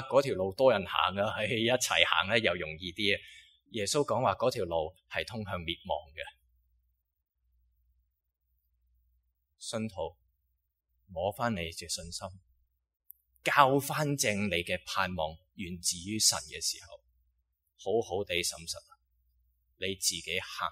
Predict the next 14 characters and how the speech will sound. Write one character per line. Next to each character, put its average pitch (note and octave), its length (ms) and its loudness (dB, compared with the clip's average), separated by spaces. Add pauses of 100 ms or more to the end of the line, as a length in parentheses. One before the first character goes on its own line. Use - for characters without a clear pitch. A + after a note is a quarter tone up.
(160)
緊 D#2+ 180 -12
喺 D#2+ 180 -14
邊 F2+ 160 -12
條 - 140 -20
路 C#5+ 180 -20
上。 - 160 -12 (2750)
唔 C#3 180 0
係 C#3 240 6
人 F#2 220 2
多 D3 180 4
就 F2+ 160 2
行 D2+ 160 -4 (120)
嘅， E2 100 -12 (400)
係 G2+ 120 -4